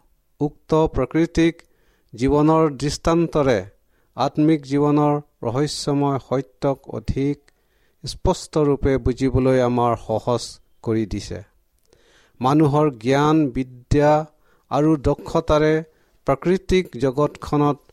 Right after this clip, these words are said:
এটি অতি ক্ষুদ্ৰ জীৱকো জন্ম দিব নোৱাৰে। একমাত্ৰ ঈশ্বৰে স্বয়ং তেওঁৰ যোগেদি প্ৰদান কৰা জীৱনৰ দ্বাৰাইহে নানান উদ্ভিদ, জীৱ-জন্তু,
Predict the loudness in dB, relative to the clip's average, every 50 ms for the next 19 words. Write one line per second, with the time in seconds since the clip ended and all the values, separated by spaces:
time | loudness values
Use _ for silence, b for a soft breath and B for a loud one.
0 | _ _ _ _ _ _ _ -4 -4 -2 _ -2 -2 -2 -2 -4 -6 -8 -6 _
1 | -2 -2 0 -2 -2 -4 -8 _ _ _ _ _ _ -4 -2 0 0 -2 -2 -2
2 | 2 2 2 4 2 2 2 2 2 0 0 -2 0 0 0 0 0 0 0 0
3 | 0 0 0 0 0 -2 -2 -2 -2 -2 -2 0 -2 0 0 0 0 -2 -4 -6
4 | -10 -16 _ _ _ _ _ _ _ _ _ _ _ _ _ -4 -4 -2 -2 -2
5 | 0 0 0 0 0 0 2 4 4 4 2 2 2 2 4 4 4 4 2 2
6 | 2 2 4 4 4 4 4 4 2 0 0 0 2 4 4 4 4 4 4 4
7 | 4 4 4 4 4 2 2 2 2 2 2 4 4 2 4 2 2 2 2 2
8 | 4 4 2 2 2 2 2 4 4 4 4 4 4 2 2 2 2 2 2 2
9 | 2 2 0 0 0 0 0 0 0 0 0 2 2 2 0 -2 -4 -6 -6 -6
10 | -4 -4 -4 -4 -4 0 2 2 4 4 2 0 b b b b b b b -4
11 | 0 2 4 4 4 4 4 4 4 4 4 2 2 4 4 4 4 4 2